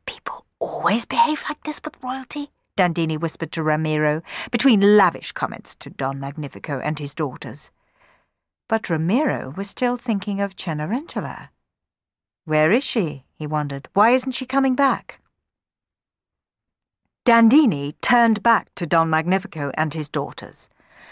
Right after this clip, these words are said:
"My courtiers will accompany you to my country residence, and I will meet you there."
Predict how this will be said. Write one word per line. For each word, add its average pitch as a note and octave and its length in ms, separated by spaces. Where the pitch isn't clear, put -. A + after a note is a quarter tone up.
"My C4+ 260
courtiers D#4 680
will A#3 140
accompany G#3 560
you D#3 200
to - 140
my C#3 160
country C3+ 380
residence, A#2+ 600
and G#3 120
I G#3 120
will E3+ 140
meet C#3+ 260
you C#3 80
there." - 380